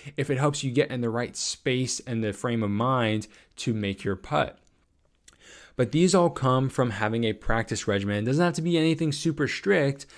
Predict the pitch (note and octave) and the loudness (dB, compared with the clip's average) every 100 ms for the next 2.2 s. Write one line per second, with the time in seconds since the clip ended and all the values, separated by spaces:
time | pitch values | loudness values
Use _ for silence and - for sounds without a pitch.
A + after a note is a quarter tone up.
0 | - - - B2+ C#3 C#3 B2+ A#2 C3+ D3 | -20 -20 0 6 6 4 2 2 2 0
1 | D3 - D3 D#3+ G3 F3+ C3+ - G2+ G2 | -2 -10 -6 -2 -2 -2 -4 -2 -2 -2
2 | B2+ | -4